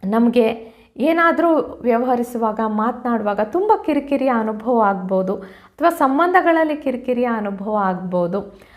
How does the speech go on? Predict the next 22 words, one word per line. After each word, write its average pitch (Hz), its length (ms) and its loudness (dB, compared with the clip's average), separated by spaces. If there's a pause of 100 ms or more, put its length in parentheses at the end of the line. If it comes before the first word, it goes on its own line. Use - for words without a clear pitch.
(160)
ಅಥವಾ 381 680 4 (640)
ಕೆಲವರು 359 520 2
ಮಕ್ಕಳಲ್ಲಿ 339 680 4
ಈ - 20 2
ರೀತಿ 320 340 -2
ಇದ್ದಾಗ 302 400 0
ಅವರು, 294 500 0 (260)
ಆ, 233 160 0
ಡ್ರಗ್ಗೆ 226 680 0
ಅಡಿಕ್ಟ್ 220 420 0
ಆಗ್ಬೋದು, 202 440 -4
ಅಥವಾ 202 240 -4
ಸ್ಮೋಕ್ 233 460 -2
ಮಾಡ್ಬೋದು, 208 560 0
ಡ್ರಿಂಕ್ಸ್ 233 440 -2
ಮಾಡ್ಬೋದು, 214 680 -2 (360)
ಈ 381 180 4
ರೀತಿ 403 420 2
ಚಟಗಳಿಗೆ 320 1000 0 (360)
ಒಳಗಾಗ್ಬೋದು, 220 960 2 (420)
ಅಥವಾ, 392 680 2 (440)
ಆ, 262 240 0